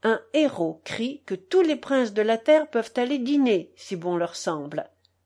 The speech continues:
Et ce barbare, qui ne mange que du lait, qui n'a pas de maison,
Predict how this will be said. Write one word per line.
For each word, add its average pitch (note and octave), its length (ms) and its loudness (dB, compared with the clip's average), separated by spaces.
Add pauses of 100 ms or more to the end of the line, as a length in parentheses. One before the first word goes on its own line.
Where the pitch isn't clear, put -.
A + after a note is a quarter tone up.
(440)
Et F3 80 -4
ce - 140 -10
barbare, D#3 720 -2 (260)
qui F3 140 -8
ne F3 120 2
mange D#3+ 380 -4
que F#3+ 120 -2
du D3+ 240 -6
lait, F#3 360 2 (360)
qui D#3 160 -6
n'a C3 120 -10
pas - 220 -16
de D#3+ 100 -18
maison, G#3+ 520 -2